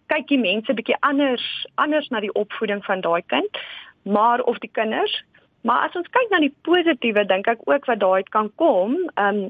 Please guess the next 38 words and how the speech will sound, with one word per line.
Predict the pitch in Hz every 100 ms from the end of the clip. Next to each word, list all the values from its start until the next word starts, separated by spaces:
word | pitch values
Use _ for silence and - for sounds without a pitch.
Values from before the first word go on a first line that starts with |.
| -
in | 233 226
hoe | 196 226 254 247
ouers | 240 262 262
dan | 226
die | 226
kind | 226 262 254
ook | 262
anders | - 254 254 - -
kan | 220 208
grootmaak | - 302 339 220 190 -
moontlik, | 170 180 - 285 - - - - -
is | 403 349 320 -
dat | 277
daar | 285 285 285
'n | 254
meer, | 214 254 320 302 -
eh, | 247 -
of | 247
'n | 269 247 240
sterker | - 370 392 349 -
ingesteldheid | 285 285 294 285 - 208 196 196 -
is | 214 214 - - _
op | 254 -
die | 247
kind | - 143 - -
en | 233
die | 226
kind | 254 233
se | 233
gedrag, | 220 185 185 196
want | 226
die | 240 -
ouer | 320 311 -
kan | 349 359 294
sy | 262 226
of | 214
haar | 208 185 190
aandag | - 214 214 202